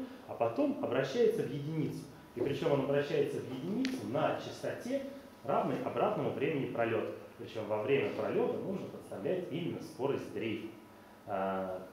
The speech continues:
и из этого, кстати, выражения понятно, почему, вот уже из этого выражения понятно, почему нужно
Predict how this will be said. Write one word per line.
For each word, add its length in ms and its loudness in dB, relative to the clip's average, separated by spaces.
и 560 -2
из 160 -4
этого, 300 0
кстати, 320 0
выражения 600 0
понятно, 420 2
почему, 600 2
вот 160 -10
уже 180 4
из 100 2
этого 280 0
выражения 280 -4
понятно, 320 0
почему 260 0
нужно 240 2